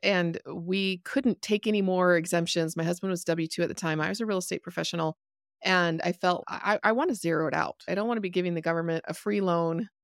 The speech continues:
where they're keeping my refund around. And I also don't want the government to be giving me a free loan <laughs> where I have to pay taxes on it later. And, but this year we had this massive tax refund 'cause we just had so much depreciation, and because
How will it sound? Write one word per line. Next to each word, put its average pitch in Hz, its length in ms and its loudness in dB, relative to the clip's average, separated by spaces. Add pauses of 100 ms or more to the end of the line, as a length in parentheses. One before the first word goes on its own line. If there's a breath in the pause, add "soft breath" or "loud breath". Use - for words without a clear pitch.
(300)
where 165 640 2 (260)
they're 196 220 0 (720)
keeping 226 260 -4
my 180 120 0
refund 165 680 -2
around. 170 480 -2
And 175 100 -2
I 170 80 0
also 190 300 -2
don't 170 340 -2
want 156 520 -6 (160)
the 165 80 -2
government 156 360 -2
to 170 60 -12
be 170 80 -8
giving 165 240 -2
me 226 160 -2
a 139 60 0
free 160 260 -4
loan 170 340 0
<laughs> 302 320 -6
where 233 180 4
I - 20 2
have - 140 4
to 240 100 -10
pay 180 180 0
taxes 170 460 -4 (480)
on 165 140 -4
it - 100 -6
later. 185 400 2
And, 202 280 -4
but 208 180 0
this 240 200 2
year 240 180 0
we 202 140 -2
had 202 180 -2
this 190 180 -8
massive 180 360 -2
tax 233 280 -4
refund 180 280 -4
'cause 185 100 -6
we 185 60 -6
just 185 140 -8
had 185 160 -4
so 185 280 2
much 180 280 -2
depreciation, 175 720 -4
and 165 80 -6
because 170 260 -6